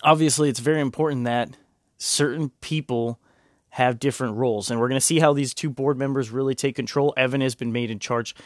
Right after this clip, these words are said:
of wagers. And as far as we know, Santi is still in control of the F A Cup,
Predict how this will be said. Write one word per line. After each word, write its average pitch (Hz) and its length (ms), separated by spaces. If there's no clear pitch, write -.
of 110 360
wagers. 151 500
And 131 100
as 120 80
far 185 220
as 139 120
we 151 200
know, 127 160
Santi 143 320
is 127 80
still 151 300
in 139 260
control 123 460
of 113 200
the 117 180
F 139 280
A 120 120
Cup, 123 440